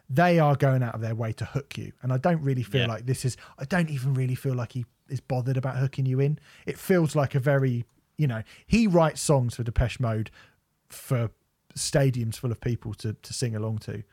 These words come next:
Speaker 1: And this is him going, "Well, I'm not doing that. I'm not gonna
Speaker 2: Yeah.
Speaker 1: do that." And I think that's, you know, that's cool. If you're interested in that band,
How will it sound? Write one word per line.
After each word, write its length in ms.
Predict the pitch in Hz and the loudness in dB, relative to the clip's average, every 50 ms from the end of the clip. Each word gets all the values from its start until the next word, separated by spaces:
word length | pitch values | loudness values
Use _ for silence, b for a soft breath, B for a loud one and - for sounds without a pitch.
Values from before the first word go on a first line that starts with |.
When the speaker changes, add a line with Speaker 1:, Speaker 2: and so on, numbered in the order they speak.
| b b b b b | b b b b b
Speaker 1:
And 120 | 113 117 120 | -4 -2 0
this 180 | 139 131 - | 0 0 0
is 120 | 127 123 107 | -2 -2 -2
him 120 | 117 113 | -2 -4
going, 300 | 113 120 107 107 104 110 120 | -4 -4 -6 -6 -6 -6 -4
"Well, 140 | 127 127 | -2 0
I'm 80 | 131 135 | 2 0
not 160 | 135 120 - | 0 0 -2
doing 180 | - 107 101 - | -6 -6 -6 -6
that. 220 | - 55 - - _ _ _ - | -8 -10 -12 -14 _ _ _ -20
I'm 100 | - - - - _ _ _ _ - | -20 -20 -20 -20 _ _ _ _ -4
not 180 | 135 127 110 98 | -4 -4 -4 -4
gonna 160 | - 107 101 | -6 -6 -6
Speaker 2:
Yeah. 100 | 95 90 | -6 -6
Speaker 1:
do 60 | - 101 | -6 -6
that." 160 | 101 - - _ _ _ _ _ _ _ _ _ _ - | -8 -12 -14 _ _ _ _ _ _ _ _ _ _ -4
And 140 | 190 220 262 | -2 0 2
I 120 | 262 240 | 2 0
think 160 | - 247 175 | 0 -2 -4
that's, 340 | 160 143 - - - - - | -6 -6 -6 -6 -8 -6 -4
you 80 | - 143 | -2 -2
know, 140 | 120 110 110 | -2 -2 -2
that's 240 | - 135 - - - | -6 -6 -8 -8 -6
cool. 260 | - 131 120 113 - B B B B | -6 -4 -4 -6 -8 B B B B
If 120 | 151 135 | 0 2
you're 120 | 147 147 151 | 4 4 4
interested 420 | 151 135 - 135 - - 131 123 | 4 2 0 0 -2 -2 -2 -2
in 80 | 123 123 | -2 -2
that 180 | 120 113 - | -4 -6 -6
band, 320 | - 117 113 117 113 113 | -8 -8 -6 -6 -8 -10